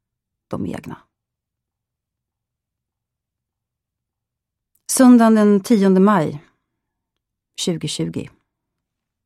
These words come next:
Våren är kylig. På nätterna klamrar sig termometern med nöd och näppe fast över nollstrecket.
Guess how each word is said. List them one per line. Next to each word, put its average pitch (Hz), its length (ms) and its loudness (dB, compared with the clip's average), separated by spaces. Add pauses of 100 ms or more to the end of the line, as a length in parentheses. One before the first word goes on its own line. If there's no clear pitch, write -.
(1040)
Våren 190 360 0
är 190 40 2
kylig. 190 560 -8 (1080)
På 202 100 -4
nätterna 196 600 -2
klamrar 185 480 -2
sig 190 220 -6
termometern 185 680 -2
med 190 100 0
nöd 208 200 0
och 196 60 0
näppe 175 280 -6
fast - 380 -12
över 165 120 -6
nollstrecket. - 840 -12